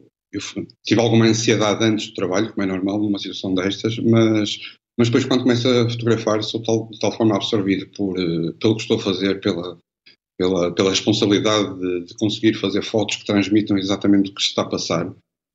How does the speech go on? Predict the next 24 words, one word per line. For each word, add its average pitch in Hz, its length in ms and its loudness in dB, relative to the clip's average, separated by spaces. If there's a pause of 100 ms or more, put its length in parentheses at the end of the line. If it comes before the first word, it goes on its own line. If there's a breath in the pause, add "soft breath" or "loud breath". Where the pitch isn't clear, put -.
eh, 90 760 0 (680 loud breath)
que 117 180 4
acabo 113 260 0
por - 80 -4
ser 127 120 4
absorvido 113 640 4
no 113 140 6
momento 110 320 4
em - 20 6
que 110 60 -4
estou 107 140 0
a 107 40 -10
fotografar. 101 540 -2 (720 loud breath)
Essa 117 480 0
sensibilização, 120 840 4
esse 113 160 2
sentimento, 120 880 4
a 117 60 4
mim 117 220 8
aparece-me 117 580 2
um - 20 0
bocadinho 117 320 4
depois, 113 240 0
precisamente 107 420 -2